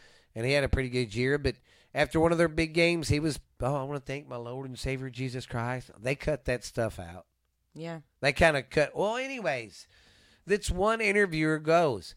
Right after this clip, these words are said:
Speaker 1: "Okay, we know that you're happy about God, but how do you feel?"
Speaker 2: I'm happy about God 'cause that's what makes me happy. <laughs>
Speaker 1: You know,
Speaker 2: Like
Speaker 1: he just, like, they could not. They was like, they was getting mad 'cause he wasn't like, "Oh, man, I feel great. I played a great game." And,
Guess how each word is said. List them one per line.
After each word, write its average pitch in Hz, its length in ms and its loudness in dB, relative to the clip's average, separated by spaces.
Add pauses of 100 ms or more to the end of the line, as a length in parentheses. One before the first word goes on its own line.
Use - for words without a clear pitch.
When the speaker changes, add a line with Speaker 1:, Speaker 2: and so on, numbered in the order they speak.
(240)
Speaker 1:
"Okay, 196 320 0
we 156 120 -2
know 170 160 0
that 180 180 -8
you're 156 100 -2
happy 156 180 -2
about 143 280 -4
God, 139 260 -4
but 120 100 -6
how 135 140 -2
do 156 60 -8
you 147 160 -8
feel?" 123 420 -6 (680)
Speaker 2:
I'm 147 160 -4
happy 151 340 0
about 139 300 -2
God 131 360 0
'cause 156 140 -8
that's 143 240 -2
what 139 120 -6
makes 143 280 -10
me 147 140 -8
happy. 170 640 -6
<laughs> - 40 -20
Speaker 1:
You - 140 -2
know, 151 80 0
Speaker 2:
Like 185 260 6 (120)
Speaker 1:
he 156 40 -6
just, 165 240 0
like, 165 240 6 (400)
they 156 240 4
could 196 320 4
not. 214 440 4 (520)
They 151 80 2
was 165 160 -2
like, 175 160 0
they 185 140 -2
was 175 160 0
getting 170 280 -2
mad 165 320 4
'cause 131 140 -4
he 156 100 2
wasn't 151 280 0
like, 139 200 -2
"Oh, 170 220 -6
man, 160 220 -8
I - 20 -8
feel 151 220 -4
great. 147 320 -2
I 139 40 -6
played 147 300 0
a 135 40 -12
great 143 260 -2
game." 147 520 0
And, 117 140 -10